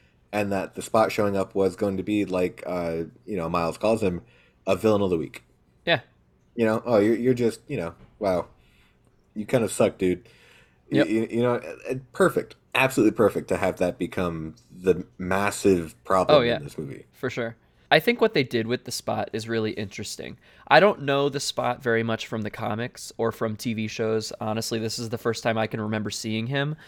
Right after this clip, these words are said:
Speaker 1: Same.
Speaker 2: Um, but he gives me, especially now that, like, as the movie progresses, he consumes more and more dark matter and becomes this, like, almost opposite,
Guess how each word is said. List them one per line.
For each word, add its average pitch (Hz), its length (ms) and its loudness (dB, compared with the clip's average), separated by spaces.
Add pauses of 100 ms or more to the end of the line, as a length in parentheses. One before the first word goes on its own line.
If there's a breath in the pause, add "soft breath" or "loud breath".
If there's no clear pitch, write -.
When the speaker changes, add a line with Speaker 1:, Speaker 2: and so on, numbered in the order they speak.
(180 loud breath)
Speaker 1:
Same. 135 240 0
Speaker 2:
Um, 117 300 4 (260)
but 135 160 2
he 151 160 -6
gives 156 400 -4
me, 233 380 -2 (260 soft breath)
especially 165 560 0
now 117 240 0
that, 113 300 -2
like, 104 360 -6 (380)
as 131 220 6
the 139 80 -4
movie 131 200 -2
progresses, 113 440 -2
he 110 220 -4
consumes 117 460 -8
more 113 240 0
and 113 80 0
more 110 200 0
dark 107 320 -4
matter 104 340 0
and 101 140 -4
becomes 101 400 -6
this, - 240 -8
like, - 320 -10 (560 soft breath)
almost 113 540 2 (920)
opposite, 135 720 2